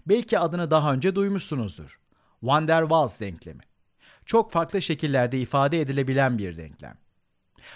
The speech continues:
Örneğin bu taraftaki gibi yazılmış olabilir. Ya da mavi renkte yazdığımız kısmı sol tarafa alabiliriz ki bu durumda denklem üstteki haline benzer. Bunu da yazarak göstersem iyi olacak. Basınç artı belli bir sabit değer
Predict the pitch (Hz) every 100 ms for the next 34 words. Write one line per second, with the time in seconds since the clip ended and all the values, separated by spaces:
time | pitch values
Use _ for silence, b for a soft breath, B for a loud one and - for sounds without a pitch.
0 | B 143 151 156 160 165 175 147 127 -
1 | 135 131 113 120 113 92 107 135 160 156
2 | 147 90 - _ 120 139 156 151 B B
3 | - 107 131 151 208 196 175 156 143 139
4 | 123 143 160 - 127 - 160 180 - 170
5 | - 113 - 202 175 160 139 85 65 -
6 | - 156 143 180 110 95 90 127 170 B
7 | B 120 131 123 170 196 175 143 - 151
8 | 185 151 143 123 104 82 78 71 62 -
9 | _ _ B B _ 185 226 151 127 139
10 | 135 123 95 - 117 101 98 90 - 117
11 | 98 - 104 82 73 67 - - _ _
12 | _ _ _ _ _ _ - 135 131 214
13 | 214 165 147 - 185 135 143 170 175 151
14 | - 131 127 120 - 101 156 180